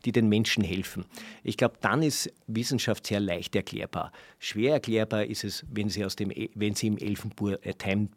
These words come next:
Elfenbeinturm drinnen bleibt. Und ich glaub, das ist auch die Notwendigkeit,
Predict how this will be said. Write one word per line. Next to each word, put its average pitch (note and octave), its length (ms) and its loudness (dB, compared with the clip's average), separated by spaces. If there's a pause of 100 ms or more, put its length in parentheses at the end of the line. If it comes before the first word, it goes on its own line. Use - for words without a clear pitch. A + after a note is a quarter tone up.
(240)
Elfenbeinturm G#2 1000 0
drinnen F#2+ 280 -4
bleibt. - 300 -10
Und G#2+ 100 0
ich G#2 80 -4
glaub, A#2 180 4
das A#2+ 180 2
ist B2 140 2
auch A2+ 120 2
die - 120 -2
Notwendigkeit, G#2+ 840 2